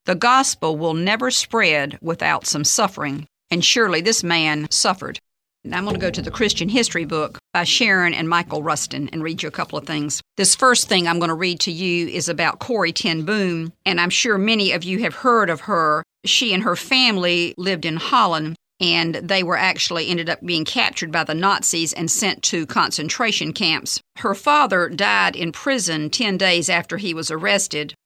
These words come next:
Corrie and her sister Betsy were transferred to the Ravensbrück death camp,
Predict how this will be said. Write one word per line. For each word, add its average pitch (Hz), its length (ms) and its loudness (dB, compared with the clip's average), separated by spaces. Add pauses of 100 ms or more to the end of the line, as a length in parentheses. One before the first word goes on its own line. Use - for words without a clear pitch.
(120)
Corrie 254 420 4
and 175 120 2
her 180 100 -2
sister 170 380 -2
Betsy 165 680 -2
were 180 140 -4
transferred 185 880 0
to 185 120 -6
the 156 100 -4
Ravensbrück 170 760 -2
death 220 280 0
camp, 139 360 -8